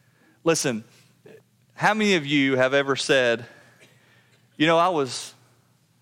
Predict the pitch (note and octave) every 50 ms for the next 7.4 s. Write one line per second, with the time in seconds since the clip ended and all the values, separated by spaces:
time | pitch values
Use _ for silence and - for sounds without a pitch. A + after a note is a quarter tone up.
0 | _ _ - C#3+ E3+ E3 C#3+ - - D#3+ D3+ D3 - - D3 C#3 B2+ A2 - C#3+
1 | C#3 C3+ B2+ B2 A#2+ A#2 A#2 - _ _ _ _ _ _ _ _ _ - B2 B2
2 | C3+ C3 B2 A2 - B2 A#2 G#2+ G#2 G#2 G#2 A#2 G#2+ A2+ G#2+ G#2 F#2 E2+ - -
3 | - _ _ - _ _ _ _ _ _ _ _ _ _ _ _ _ _ _ _
4 | _ _ _ _ _ _ _ _ _ _ _ _ _ _ _ _ - E3 D#3+ D3
5 | - F3+ E3+ F3+ F3+ - G2 - - _ _ _ _ _ _ - - - - _
6 | _ _ _ _ _ _ _ _ _ _ _ _ _ _ _ _ _ _ _ _
7 | _ _ _ _ - F3 B2+